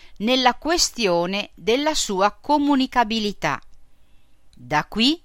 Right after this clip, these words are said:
la necessità per lo storico e l'insegnante non solo di ricostruire il percorso che ha portato a un programma di annientamento dell'altro,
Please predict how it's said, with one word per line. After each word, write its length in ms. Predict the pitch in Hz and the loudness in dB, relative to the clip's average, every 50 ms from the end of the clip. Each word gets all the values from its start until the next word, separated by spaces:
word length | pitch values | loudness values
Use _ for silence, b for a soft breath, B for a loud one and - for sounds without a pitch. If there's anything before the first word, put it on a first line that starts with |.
| b b b b b b b b | b b b b b b b b
la 180 | 190 214 233 | 0 2 4
necessità 920 | 254 262 277 - - 285 285 - - - 311 269 - - 185 156 120 - - - | 4 4 2 0 0 -2 0 0 0 -2 -4 -4 0 2 2 2 2 0 -2 -4
per 240 | - 160 160 170 | -4 -4 -4 -2
lo 100 | 196 214 | -4 -4
storico 800 | 208 - - - 240 226 202 175 151 147 139 - - 139 127 - - | -4 -4 -4 0 2 2 2 2 0 -2 -6 -6 -8 -8 -8 -8 -10
e 140 | - 151 165 | -8 -8 -6
l'insegnante 1160 | 170 196 196 208 196 - - 262 269 247 220 170 156 147 147 151 156 151 - 208 208 - b b b b b b b b b b | -6 -4 -4 -4 -4 -2 -4 -2 -2 0 2 2 2 2 0 -2 -6 -6 -4 -4 -4 -4 b b b b b b b b b b
non 300 | - 214 247 330 381 392 | -2 0 2 2 2 0
solo 640 | 370 - - 254 214 180 170 165 160 156 156 - - | -2 -4 0 0 0 2 2 0 0 -2 -4 -4 -10
di 280 | - 151 151 196 226 226 | -18 -10 -4 -2 0 0
ricostruire 960 | 220 214 - - 202 196 - - - 190 180 180 196 220 233 233 220 208 180 | 0 -2 -4 -4 -4 -4 -4 -6 -8 -6 -4 -4 -2 0 2 2 2 2 0
il 120 | 175 170 | -2 -4
percorso 960 | - - 175 156 147 - - - 190 202 220 233 - - - 196 180 175 b b b b b b b b | -4 -4 -4 -4 -4 -6 -4 0 0 2 2 0 -2 -4 -2 -2 -2 -4 b b b b b b b b
che 140 | - - 202 | -6 4 4
ha 80 | 202 208 | 4 4
portato 880 | - - 202 185 170 - - - 196 208 233 233 - - 226 208 - - | 4 2 -2 -2 -2 -4 -2 0 2 2 2 0 0 -2 -2 -2 -2 -2
a 160 | - 180 190 | 0 0 2
un 160 | 208 226 226 202 | 2 0 -2 -4
programma 640 | - 196 190 170 170 175 185 196 214 226 220 214 196 | -4 -6 -4 -2 0 2 4 4 4 2 0 -2 -2
di 200 | 165 175 180 196 | -4 -2 -2 0
annientamento 1000 | 185 185 196 190 190 180 180 180 - 175 170 180 190 208 214 214 190 - 185 170 | 0 0 -2 -2 -2 -4 -4 -4 -6 -6 -4 0 0 0 0 -2 -4 -4 -6 -4
dell'altro, 800 | 170 175 170 160 160 160 156 151 151 143 - - 143 147 151 | -2 -4 -4 0 0 0 0 0 -2 -6 -10 -10 -10 -10 -10